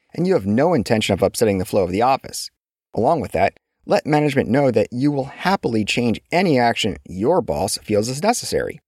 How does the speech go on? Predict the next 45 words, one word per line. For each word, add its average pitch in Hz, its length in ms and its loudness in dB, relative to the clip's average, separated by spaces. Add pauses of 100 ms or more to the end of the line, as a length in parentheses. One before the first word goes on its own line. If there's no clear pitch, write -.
(520)
But - 220 2 (100)
until 196 280 0
then, 120 280 2 (340)
you'll - 160 -8
keep - 220 -4
your - 160 -2
eyes 135 220 2
on 202 80 2
the 190 60 4
road 160 400 2
of - 160 -10
progress 123 560 2
rather 131 240 2
than 135 200 2
worrying 127 300 2
about 123 220 2
the - 180 -6
office 101 340 0
warden. 78 380 -4 (420)
That's 226 200 -2
not - 160 2
only 131 240 2
being 92 220 2
an 82 80 -2
adult 98 280 0
professional, - 640 -4 (200)
but 82 120 -4
also 123 320 0
making 92 340 0
sure 127 340 0
that 87 140 2
when 90 140 0
the 80 120 -4
office 110 360 0
warden 123 340 0
writes 123 280 -2
you 117 120 0
up 117 140 -2
for 87 120 -4
not 107 280 0
returning 110 420 -2
their 62 100 -6
stapler, 110 680 -2
<gasps> - 800 -4
gasp, - 360 -2